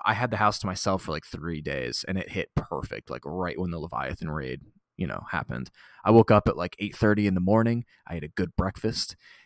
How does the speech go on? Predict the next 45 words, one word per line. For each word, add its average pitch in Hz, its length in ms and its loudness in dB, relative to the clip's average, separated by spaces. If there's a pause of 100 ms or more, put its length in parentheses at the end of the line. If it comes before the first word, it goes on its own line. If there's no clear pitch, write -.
and 92 140 -4
I 87 120 2
went 98 240 4
on 101 440 6
to 87 680 -4 (140)
the 80 280 -8
Destiny 95 400 -6
two, 98 640 0
um, 78 480 -8
I 151 60 -4
don't, 170 80 2
I 139 40 -2
can't 135 160 2
remember 117 180 2
if 101 40 0
it 90 140 -2
was - 20 -8
a 92 40 -10
subreddit 113 420 2
or 110 80 4
whatever, 120 320 6
but 104 100 4
I - 20 2
was 98 120 0
like, 95 120 -4
"Hey, 98 180 4
I'm 92 180 4
looking 107 360 6
for 120 220 6
a 120 40 6
group 110 600 4 (520)
to 117 100 4
get 110 240 2
the 104 100 4
raid 104 400 6
done. 82 480 -4 (420)
Um, 85 480 2
I 107 120 4
don't 117 160 4
care 107 380 2 (160)
who, 123 300 6
like, 92 240 -4
who 143 160 12
it 160 60 10
is. 127 500 10